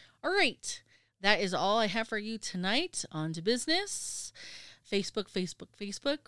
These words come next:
We have a Facebook page if you're curious or interested and would like to join. Send us a request. But in the meantime, if you have a place that you would someday like for us to look into or research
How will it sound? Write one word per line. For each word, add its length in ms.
We 120
have 260
a 60
Facebook 360
page 320
if 140
you're 160
curious 440
or 80
interested 460
and 80
would 100
like 220
to 100
join. 220
Send 240
us 120
a 40
request. 720
But 720
in 140
the 80
meantime, 520
if 160
you 120
have 80
a 60
place 260
that 100
you 140
would 120
someday 300
like 220
for 160
us 300
to 180
look 260
into 840
or 160
research 840